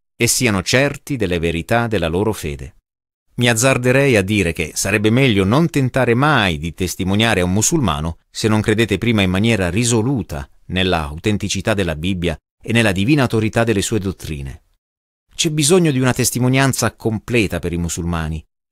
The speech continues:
e gli ingredienti essenziali sono una sana conoscenza delle dottrine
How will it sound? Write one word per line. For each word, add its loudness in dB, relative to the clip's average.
e 0
gli 2
ingredienti 4
essenziali 0
sono -4
una -2
sana 0
conoscenza -2
delle -6
dottrine -4